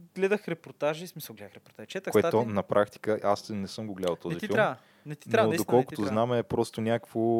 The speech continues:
Speaker 2: като все едно торчър порно,
Speaker 1: Торчър
Speaker 2: където
Speaker 1: порно е определението точно.
Speaker 2: където един, а, чернокож бива, бива бит и пребиван
Speaker 1: Да,
Speaker 2: цял
Speaker 1: ма бу-,
Speaker 2: филм.
Speaker 1: буквално звери ги го бият, кръв, някакви такива, смисъл,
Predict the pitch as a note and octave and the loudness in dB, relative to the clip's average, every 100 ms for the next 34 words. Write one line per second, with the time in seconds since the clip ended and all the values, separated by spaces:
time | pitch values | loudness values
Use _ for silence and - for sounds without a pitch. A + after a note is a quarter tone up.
0 | A2+ G#2+ - G#2 - G#2+ G#2 G2+ - A2 | 2 0 -4 -8 -4 -2 -2 -4 0 0
1 | G#2 G#2+ G2+ - G#2 - F#2+ - G2+ G2 | 2 0 -2 2 2 2 -4 2 0 2
2 | G2 F3+ F#3+ A#3+ G#3+ G3 G3+ G3 E3+ D#3 | 0 2 4 4 4 4 4 0 0 0
3 | D3 D3+ D3+ C3+ - C#3 G#2+ G#2+ A2+ G2+ | 2 2 0 -6 -4 4 6 6 6 4
4 | G2 G#2 G#2 G2+ F#2+ F#2 - G2 F#2+ - | 4 -2 0 2 2 0 0 -2 -2 0
5 | G#2 F#2+ F#2+ F#2+ G2 F#2+ F#2 F2+ F#2 F#2+ | 0 2 -2 2 4 4 4 2 0 -4
6 | G2 G#2 G2 G#2 G2 G2+ G2 F#2+ G2+ - | -10 -14 -2 2 4 6 4 0 -4 -4
7 | G2+ F#2 F2+ - F2+ E2+ F#2 F2+ F2+ C#3 | -4 -2 -4 -4 -4 -2 -2 0 0 2
8 | D#3 E3+ D#3 E2+ E2+ C#3+ - D#3 G3+ B3 | 4 4 2 -4 -6 -8 2 4 6 4
9 | B3+ B3 G3 E3+ E3+ E3 G#3+ A#3 A3 F#3 | 4 4 2 -2 0 0 0 -4 -4 0
10 | G#3+ - - G3+ G3+ F3+ G3 A3 - - | -2 -2 -2 -2 0 -2 -2 -4 -8 -10
11 | G3+ G3 B3+ A#3 | -10 -8 -6 -6